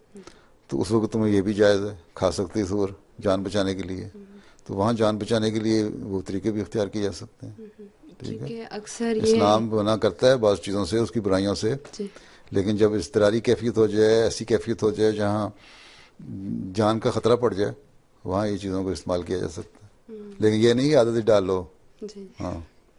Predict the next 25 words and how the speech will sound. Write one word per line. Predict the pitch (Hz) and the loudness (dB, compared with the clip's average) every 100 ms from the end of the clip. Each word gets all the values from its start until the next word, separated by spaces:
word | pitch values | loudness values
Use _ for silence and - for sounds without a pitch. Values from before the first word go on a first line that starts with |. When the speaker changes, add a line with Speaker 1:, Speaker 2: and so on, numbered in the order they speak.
| _ _ _ _ _ _ - | _ _ _ _ _ _ -12
Speaker 2:
हम्म। | 95 | -12
Speaker 1:
जी, | - _ 214 208 214 | -14 _ -20 -20 -18
क्योंकि, | 233 220 233 | -14 -12 -10
अ, | 220 214 214 214 | -8 -6 -6 -6
अक्सर | 214 214 254 240 | -6 -2 0 0
ये | 220 226 | 2 0
कहा | 220 214 | 2 2
जाता | 202 202 220 | 2 2 2
है | 220 | 2
कि, | 220 208 202 | 2 2 2
अ, | - 196 190 190 190 - - _ | 0 0 0 -2 -6 -16 -20 _
क्योंकि | 226 220 | 0 0
साउथ | 208 214 208 214 | 0 2 0 2
एशियन | 226 226 220 | 0 2 0
की | 214 | 0
जेनेटिक्स | 208 208 202 202 220 214 | 0 2 2 2 -2 -4
के | - 208 | -4 -4
हिसाब | 202 196 180 | -2 -4 -4
से | - | -6
बात | 185 190 190 | -4 -4 -4
होती | 190 190 | -4 0
है | 202 | 0
कि | 202 208 | 2 0
वो | 196 | 2
नहीं | 208 208 214 214 | 2 4 4 4